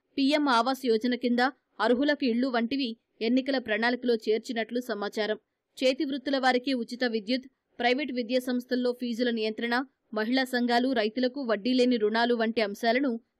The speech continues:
మేనిఫెస్టోలో పొందుపరిచినట్లుగా తెలుస్తోంది. కేంద్ర హోంశాఖ మంత్రి అమిత్ షా రేపు ఉదయం భాజపా ఎన్నికల ప్రణాళికను విడుదల చేయనున్నారు.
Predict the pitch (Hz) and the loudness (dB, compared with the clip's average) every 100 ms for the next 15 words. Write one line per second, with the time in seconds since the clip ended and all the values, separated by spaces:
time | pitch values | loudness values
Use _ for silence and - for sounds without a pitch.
0 | 226 233 262 262 247 233 240 226 214 220 | -2 0 2 -2 -4 0 0 0 -2 -2
1 | 240 233 233 214 214 214 202 202 - 208 | -4 -4 -6 -6 -6 -4 -6 -6 -6 -2
2 | 208 214 _ _ - 254 262 262 247 262 | -2 -2 _ _ 0 2 2 0 0 0
3 | 269 254 254 247 240 240 214 233 - 254 | 0 0 0 0 0 0 2 0 0 0
4 | 269 - _ - 247 254 226 226 262 240 | -2 -4 _ 0 2 2 0 2 2 0
5 | - _ 185 214 233 262 285 247 233 247 | -4 _ -4 0 0 0 2 2 2 0
6 | 269 247 214 226 247 240 240 254 214 240 | -2 -2 -2 0 -2 -2 -4 -2 -2 -2
7 | 247 226 208 214 214 214 | -4 -4 -4 -4 -2 -2